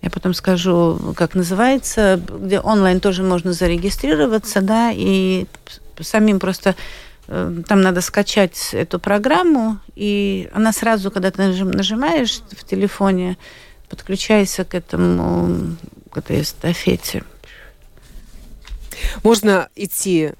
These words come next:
Speaker 2: без палок, можно идти с палками.
Speaker 1: Можно на роликах, можно без роликов, можно на велосипеде, можно бегом.
Speaker 2: Главное двигаться.
Speaker 1: Можно, да, главное двигаться. Всё, что движется.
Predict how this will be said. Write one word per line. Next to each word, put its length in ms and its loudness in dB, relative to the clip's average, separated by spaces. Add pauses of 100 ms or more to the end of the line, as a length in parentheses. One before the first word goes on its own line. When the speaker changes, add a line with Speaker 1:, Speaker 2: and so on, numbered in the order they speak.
Speaker 2:
без 380 -2
палок, 420 2
можно 320 -2
идти 180 -6
с 80 -4
палками. 680 0
Speaker 1:
Можно 280 0
на 200 4
роликах, 640 2
можно 300 -6
без 220 -4
роликов, 540 2
можно 300 -2
на 120 -2
велосипеде, 1040 0
можно 360 2
бегом. 440 2
Speaker 2:
Главное 300 4
двигаться. 480 -4
Speaker 1:
Можно, 260 -6
да, 240 0
главное 420 0
двигаться. 580 -4
Всё, 240 -6
что 200 -2
движется. 960 -2